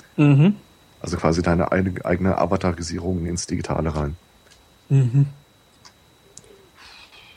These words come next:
Speaker 1: Ja.
Speaker 2: Oder die zweite Variante, wenn wir das mit dem Klonen und, äh, der Genmanipulation ein bisschen besser raus haben, dass wir dann wirklich irgendwie so, äh, zwanzig Zentimeter Astronauten züchten. Quasi die Siganesen der Menschheit.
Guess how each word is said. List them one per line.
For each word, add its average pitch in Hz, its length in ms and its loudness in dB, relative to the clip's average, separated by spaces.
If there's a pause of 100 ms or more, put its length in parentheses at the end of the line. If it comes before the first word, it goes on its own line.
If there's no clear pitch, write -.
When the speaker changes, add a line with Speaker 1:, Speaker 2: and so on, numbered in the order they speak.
(680)
Speaker 1:
Ja. 131 380 2 (600)
Speaker 2:
Oder 92 160 4
die 92 100 2
zweite 135 340 -2
Variante, 107 480 -2 (100)
wenn 90 160 0
wir 90 60 0
das 87 160 -4
mit - 80 -18
dem 85 100 -4
Klonen 95 500 -2
und, 85 280 -6
äh, 87 280 2
der 87 140 0
Genmanipulation 90 720 0
ein - 20 -4
bisschen 90 220 -4
besser 87 160 0
raus 85 280 2
haben, 98 180 2
dass 90 160 -4
wir - 80 -4
dann 87 140 -2
wirklich 90 220 -4
irgendwie 87 160 -6
so, 87 320 0
äh, 87 140 4 (320)
zwanzig 90 380 -2
Zentimeter 90 500 0
Astronauten 78 640 -2
züchten. 107 400 -2 (1700)
Quasi 82 260 0
die 82 160 -8
Siganesen 87 640 0
der 82 100 0
Menschheit. 85 480 0